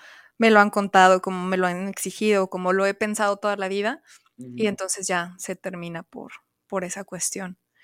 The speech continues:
Speaker 1: Porque también, por ejemplo, ahorita pensando en amores imposibles,
Speaker 2: Sí.
Speaker 1: eh, ¿cuántos no nos enamoramos de algún maestro y eso nos sirvió de
Speaker 2: Cierto.
Speaker 1: incentivo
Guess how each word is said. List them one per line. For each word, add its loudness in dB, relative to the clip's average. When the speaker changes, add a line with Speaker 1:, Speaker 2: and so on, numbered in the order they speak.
Speaker 1:
Porque 2
también, 4
por 4
ejemplo, 2
ahorita 2
pensando -2
en -2
amores -2
imposibles, -2
Speaker 2:
Sí. -18
Speaker 1:
eh, 2
¿cuántos 8
no 4
nos 0
enamoramos 0
de 4
algún 0
maestro -2
y 4
eso 2
nos 0
sirvió 2
de 4
Speaker 2:
Cierto. 2
Speaker 1:
incentivo -2